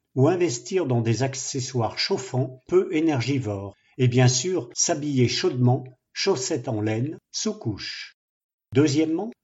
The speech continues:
bloquer les infiltrations d'air. Les mouvements d'air donnent une sensation de froid et poussent à augmenter le chauffage. Posez des boudins de porte à l'entrée du logement,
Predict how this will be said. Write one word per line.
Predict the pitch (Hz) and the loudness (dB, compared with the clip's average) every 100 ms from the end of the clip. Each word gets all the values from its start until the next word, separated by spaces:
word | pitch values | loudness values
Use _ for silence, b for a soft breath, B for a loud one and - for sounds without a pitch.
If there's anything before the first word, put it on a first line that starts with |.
| _ _ | _ _
bloquer | 117 190 190 214 | 4 6 6 2
les | 170 123 | 2 2
infiltrations | 170 175 208 - 170 131 180 143 | 2 0 -4 -4 -2 0 2 2
d'air. | 110 113 101 92 87 - _ | 2 2 0 -6 -12 -20 _
Les | 127 | 2
mouvements | 151 196 175 180 160 | 4 2 0 2 2
d'air | 127 143 185 180 - | 2 0 -2 -6 -2
donnent | 117 180 185 | 2 4 2
une | 156 147 | 2 2
sensation | 127 160 135 143 - 156 | 2 0 -2 -4 -4 -2
de | 120 | 0
froid | 113 - 117 131 165 - | -2 -2 0 0 -2 0
et | 160 | 0
poussent | 156 220 202 - | 0 -2 -2 0
à | 143 | 0
augmenter | 135 135 131 151 | 2 2 2 2
le | 127 | 2
chauffage. | 110 160 143 123 107 98 95 - _ - | 2 -2 -2 -2 -2 -4 -8 -14 _ 0
Posez | 151 131 190 | 2 6 6
des | 131 | 6
boudins | 104 143 180 175 | 4 2 2 4
de | 139 | 4
porte | 127 156 156 - | 2 0 -4 -2
à | 123 | 0
l'entrée | 120 120 127 | 2 2 2
du | 117 110 | 0 2
logement, | 110 98 110 123 - | -2 -2 -2 -2 -4